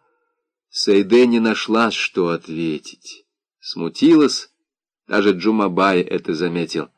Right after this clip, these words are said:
"А, что, стыдно стало? Ну, то-то, идем". И вот она сидит в доме Бозокера, не смея поднять глаз, словно провинилась перед всеми.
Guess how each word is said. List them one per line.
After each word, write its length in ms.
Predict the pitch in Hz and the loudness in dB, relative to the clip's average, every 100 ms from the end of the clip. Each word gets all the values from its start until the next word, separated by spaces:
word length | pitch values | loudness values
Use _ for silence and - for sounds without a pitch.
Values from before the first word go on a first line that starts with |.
| _ - | _ -2
"А, 580 | 101 139 170 175 349 | 2 4 4 4 4
что, 340 | - 143 180 170 | 2 2 4 4
стыдно 460 | - 196 214 202 | 2 0 2 2
стало? 480 | - - 190 165 123 | 2 2 2 4 4
Ну, 220 | 104 165 120 | 4 0 4
то-то, 460 | 151 135 120 107 - | 4 4 2 -2 -4
идем". 720 | 127 120 95 104 107 98 80 _ _ _ _ _ _ _ _ _ _ _ _ _ | 0 0 2 2 4 2 -2 _ _ _ _ _ _ _ _ _ _ _ _ _
И 140 | - 87 | -2 2
вот 260 | 147 160 | 4 4
она 260 | 143 143 - | 2 2 0
сидит 540 | - 127 117 160 147 | 2 0 0 -4 -4
в 120 | 98 | -4
доме 400 | 85 135 143 135 | 2 4 4 2
Бозокера, 1120 | 113 123 107 113 113 - 117 113 95 87 69 - _ _ - | 4 2 4 0 -2 0 2 4 2 0 -4 -10 _ _ -10
не 180 | 92 | -6
смея 440 | 90 - 160 180 156 | -6 -4 0 2 2
поднять 480 | 139 110 120 127 85 | -2 -4 -4 -6 -4
глаз, 560 | 90 139 120 - - | -2 0 -2 -8 -12
словно 400 | - - 101 101 | -16 -6 -4 -4
провинилась 640 | 101 101 101 104 139 95 - | -2 -2 0 0 -2 -4 -10
перед 280 | 80 71 - | -12 -12 -14
всеми. 520 | - - 80 65 | -10 -6 -8 -10